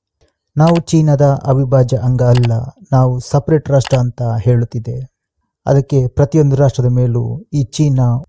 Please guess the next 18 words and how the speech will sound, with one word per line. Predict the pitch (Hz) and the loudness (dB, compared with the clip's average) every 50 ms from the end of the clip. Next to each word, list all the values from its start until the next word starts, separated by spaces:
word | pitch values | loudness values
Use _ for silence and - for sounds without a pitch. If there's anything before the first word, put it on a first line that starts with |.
| _ _ - | _ _ 0
"ಒನ್ | 139 151 170 - | 2 2 2 0
ಚೀನಾ | - - 160 151 147 147 143 - _ _ _ - | 0 0 2 2 4 2 0 -2 _ _ _ -2
ಪಾಲಿಸಿ | 143 139 135 131 123 - - 131 127 127 127 110 _ _ _ - | 0 0 0 0 -2 -2 -4 -2 -2 -4 -6 -8 _ _ _ -2
ಪಾಲನೆ | 131 131 135 139 135 135 | 0 2 2 2 2 2
ಮಾಡಿ" | 135 131 127 123 123 120 | 2 2 2 2 2 0
ಅಂತ | 117 120 - - | -2 -2 -4 -4
ಪ್ರಪಂಚದ | 123 113 110 117 - - 139 - - 143 127 - 127 123 | -4 -4 -4 -4 -4 -4 -4 -2 -2 -2 -2 -2 -2 0
ರಾಷ್ಟ್ರಕ್ಕೆ | - 123 117 - - 131 117 117 127 117 113 123 123 | 0 0 0 -2 -2 -4 -4 -4 -4 -4 -4 -6 -10
ಕರೆ | - - 127 120 120 | -4 0 2 2 2
ಕೊಟ್ಟಿದೆ. | - 120 110 - - 110 113 117 120 139 | 2 0 -2 -2 -4 -6 -6 -6 -6 -4
ಅಂದ್ರೆ, | 165 135 131 131 135 151 151 151 - _ _ _ _ - | -2 -2 0 2 2 2 0 -2 -6 _ _ _ _ -2
ಅಂದ್ರೆ | 143 139 143 143 147 | -2 0 2 0 0
ಚೈನಾ | - - - 135 139 139 139 | 0 0 2 2 4 4 2
ಹಾಗೂ | 135 113 143 139 127 123 131 131 | 2 2 0 -2 -2 -2 -4 -4
ತೈವಾನ್ | 131 - 131 123 123 120 127 123 123 120 131 | -2 0 0 0 2 2 2 2 0 -2 -4
ಎರಡು | 139 - 156 139 131 127 123 | -6 -6 -4 -2 -2 -2 -2
ರಾಷ್ಟ್ರಗಳು | 120 123 117 110 - 123 117 117 113 110 | -2 -2 -2 -2 -2 -2 -2 0 0 0
ಒಂದೇ. | 113 113 110 107 107 110 110 | 0 0 0 -2 -2 -2 -4